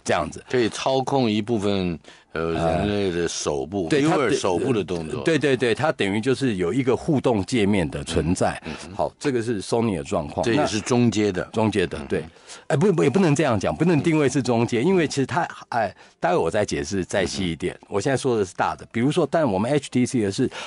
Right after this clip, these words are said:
Speaker 1: 我可以在一个五乘五见方，五乘五，五公尺乘以五公尺的环境里面
Speaker 2: 嗯。啊。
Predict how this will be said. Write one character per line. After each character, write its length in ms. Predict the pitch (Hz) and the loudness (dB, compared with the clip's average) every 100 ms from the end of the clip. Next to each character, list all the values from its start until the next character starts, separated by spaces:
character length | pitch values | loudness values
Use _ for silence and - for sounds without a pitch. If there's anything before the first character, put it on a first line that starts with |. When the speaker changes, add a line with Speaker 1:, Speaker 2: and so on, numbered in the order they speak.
| - - | -14 -2
Speaker 1:
我 140 | 107 | 0
可 140 | - | 2
以 240 | 156 123 92 _ - | 2 2 -2 _ -6
在 220 | 160 143 | -2 0
一 60 | |
个 120 | 120 120 | 0 -2
五 220 | - 95 82 | -2 -6 -6
乘 340 | - 104 117 | -2 0 2
五 240 | 113 92 73 | 0 -4 -6
见 320 | - 117 92 | -2 0 0
方， 340 | 92 90 101 101 | 0 -2 -4 -4
五 160 | 104 | -6
乘 280 | 98 110 123 | -2 0 0
五， 240 | 98 - | 0 -4
五 20 | 95 | 0
公 160 | 160 | 2
尺 120 | 165 | 2
乘 160 | 85 107 | 0 0
以 20 | |
五 160 | 104 82 | 0 -2
公 200 | 90 117 | -2 -2
尺 140 | - | -2
的 120 | 87 82 | -4 -6
环 280 | 71 98 107 | -2 0 2
境 280 | - 143 82 | 2 2 0
里 120 | 73 | -2
面 200 | 107 95 | -2 0
Speaker 2:
嗯。 80 | |
啊。 100 | 95 | -2